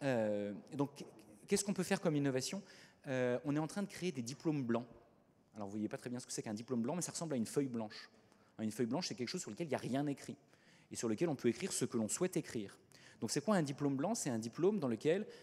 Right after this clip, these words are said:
un élève qui a décidé d'apprendre, euh, différemment des filières classiques peut le faire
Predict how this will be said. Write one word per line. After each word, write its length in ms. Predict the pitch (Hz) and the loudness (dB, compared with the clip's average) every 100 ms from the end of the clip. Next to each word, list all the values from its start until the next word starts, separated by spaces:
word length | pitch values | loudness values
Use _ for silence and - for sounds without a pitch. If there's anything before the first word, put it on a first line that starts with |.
| - 123 | -8 0
un 160 | 113 | 2
élève 360 | 117 127 147 147 | 4 6 4 0
qui 300 | - 123 117 | -10 -4 0
a 60 | 110 | 2
décidé 400 | 120 - 139 147 | 0 -2 0 0
d'apprendre, 600 | 135 - 135 131 127 120 | 0 0 0 0 -2 0
euh, 180 | 101 98 | 0 0
différemment 680 | 113 165 175 147 139 135 | -4 -4 -4 -2 -2 0
des 120 | 127 | -2
filières 340 | 110 117 120 - | -2 -2 -2 -2
classiques 460 | 107 - 185 - - - _ - | -4 -4 -6 -14 -20 -20 _ 4
peut 140 | 180 | 4
le 40 | 190 | 4
faire 440 | - 139 196 | 2 0 0